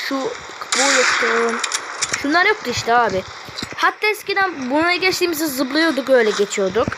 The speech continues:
Artık zıplamıyorsunuz abi, bakın. Ay, ilerleyelim beyler. İlerleyelim.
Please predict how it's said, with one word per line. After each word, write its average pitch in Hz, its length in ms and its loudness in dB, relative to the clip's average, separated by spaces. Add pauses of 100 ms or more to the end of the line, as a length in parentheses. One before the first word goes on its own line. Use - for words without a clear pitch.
(100)
Artık 302 320 0 (500)
zıplamıyorsunuz 233 840 -2
abi, 196 200 -2
bakın. 302 220 -4 (4000)
Ay, 196 140 -2
ilerleyelim 370 640 2
beyler. 226 360 2 (1400)
İlerleyelim. 254 520 0